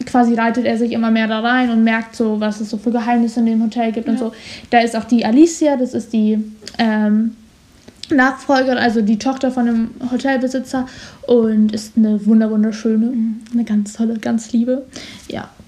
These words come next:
Speaker 1: genau.
Speaker 2: Man muss sagen, auch die Stimmung von der Serie war sehr schön und
Speaker 1: Ja,
Speaker 2: authentisch. Es
Speaker 1: genau.
Speaker 2: war nicht so überladen wie
Speaker 1: Nee,
Speaker 2: Bridgerton.
Speaker 1: gar nicht. Also man konnte das voll entspannt gucken. Es war aber immer spannend am Ende, dass man immer
Speaker 2: Mhm.
Speaker 1: weiter gucken konnte.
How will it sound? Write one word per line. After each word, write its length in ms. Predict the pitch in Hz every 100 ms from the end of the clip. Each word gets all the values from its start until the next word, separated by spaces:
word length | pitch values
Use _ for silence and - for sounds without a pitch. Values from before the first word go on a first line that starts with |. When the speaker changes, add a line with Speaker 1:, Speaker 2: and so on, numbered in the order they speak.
| -
Speaker 1:
genau. 120 | 190
Speaker 2:
Man 60 | 247
muss 220 | 247 -
sagen, 280 | - 226 233
auch 120 | 208 220
die 120 | 214
Stimmung 380 | - 208 208 208
von 160 | 208
der 80 | 202
Serie 380 | 202 196 196 196
war 260 | 196 196 196
sehr 180 | 214
schön 240 | 202 - 208
und 120 | 208 196
Speaker 1:
Ja, 240 | 254 240 226
Speaker 2:
authentisch. 200 | 208 208
Es 140 | 247
Speaker 1:
genau. 60 | 226
Speaker 2:
war 80 | 226
nicht 140 | 240 226
so 140 | 226
überladen 480 | 202 208 190 190 196
wie 60 | 240
Speaker 1:
Nee, 100 | 233 226
Speaker 2:
Bridgerton. 100 | 214
Speaker 1:
gar 260 | 208 220 214
nicht. 220 | 208 214
Also 140 | 220
man 140 | 233 233
konnte 240 | 254 226
das 160 | 226 -
voll 120 | 262
entspannt 380 | 277 - 269 262
gucken. 220 | 277 247
Es 80 | 233
war 80 | 226
aber 200 | 220 -
immer 220 | 254 262
spannend 400 | - 240 254 262
am 120 | 254
Ende, 200 | 254 247
dass 140 | 220 226
man 120 | 233
immer 160 | 269
Speaker 2:
Mhm. 40 | 269
Speaker 1:
weiter 200 | 262 311
gucken 260 | 339 254 254
konnte. 160 | 262